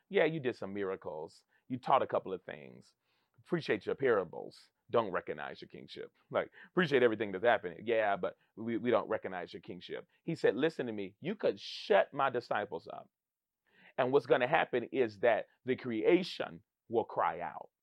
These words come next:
because my kingship is my kingship. My, my way is my way. My kingdom is my kingdom." And I love that because sometimes we feel the need to have to argue with people,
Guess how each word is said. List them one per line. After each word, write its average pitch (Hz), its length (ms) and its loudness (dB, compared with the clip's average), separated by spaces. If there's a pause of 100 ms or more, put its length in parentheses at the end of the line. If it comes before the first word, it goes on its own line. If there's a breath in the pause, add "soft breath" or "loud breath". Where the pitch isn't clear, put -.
(400)
because 127 320 0
my 123 260 2
kingship 156 600 -6 (340)
is 123 200 2
my 110 220 -2
kingship. - 540 -12 (420)
My, 117 320 2
my 139 240 6
way 127 460 6
is 110 140 0
my 127 220 2
way. 113 260 0
My 120 240 -2
kingdom 101 800 -6
is 117 180 -2
my 113 240 -4
kingdom." 98 560 -8 (340 soft breath)
And 117 100 2
I 139 80 8
love 135 360 8
that 123 220 6
because 113 280 0
sometimes 151 600 0 (160 soft breath)
we 160 140 0
feel 156 220 4
the 113 120 -2
need 120 560 -2 (160)
to 143 100 0
have 147 180 2
to 113 60 0
argue 185 460 6
with 196 160 4
people, 202 520 -4